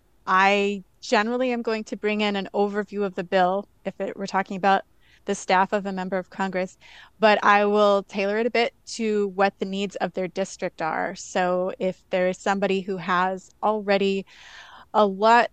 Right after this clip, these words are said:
of livestock in their district and it looks like they have potential to make a shift in the district more towards pasture-based systems, then that's something I'm likely to bring forward.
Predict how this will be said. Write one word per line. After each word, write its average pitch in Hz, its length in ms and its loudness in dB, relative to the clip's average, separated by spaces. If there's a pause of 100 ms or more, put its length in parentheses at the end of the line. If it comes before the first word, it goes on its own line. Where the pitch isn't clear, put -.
(160)
of 196 760 0 (140)
livestock 240 460 4
in 254 100 0
their 247 100 2
district 254 540 0
and 190 140 -6
it 185 120 -10
looks 202 240 -4
like 214 180 4
they 202 100 -2
have 190 260 -2
potential 208 480 -6
to - 160 -12
make 185 240 -6
a 196 60 -12
shift - 460 -4
in 208 120 -8
the 202 80 -4
district 202 420 -6
more 190 240 -6
towards 180 640 -6
pasture-based 185 640 -2
systems, 269 460 -4
then 202 100 -4
that's - 260 -4
something - 320 -10
I'm - 120 -8
likely 180 280 -8
to - 100 -10
bring 180 200 -12
forward. - 400 -8